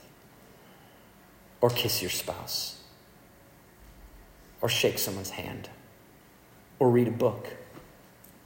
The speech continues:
or watch a movie, or whatever you do. That, that ability you have to recognize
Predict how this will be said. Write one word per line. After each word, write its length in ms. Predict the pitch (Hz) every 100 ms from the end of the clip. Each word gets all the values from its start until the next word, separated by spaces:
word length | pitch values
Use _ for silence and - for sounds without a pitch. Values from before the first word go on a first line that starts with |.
| - -
or 80 | 110
watch 260 | 104 95
a 40 | 95
movie, 380 | 110 113 104 82 - - - - - - - - - - -
or 80 | 117
whatever 300 | 120 117 143
you 140 | 147
do. 200 | 147 139 123 - - - - - - - - - - - - - - - - - - - - - - - - - - - -
That, 460 | - 131 - - - - - - -
that 600 | 135 - - - - - - - 147
ability 920 | 123 107 156 156 147 135 127 101 104
you 180 | 120 147
have 360 | 123 135 120 -
to 100 | 127
recognize 720 | 120 123 139 127 127 117 110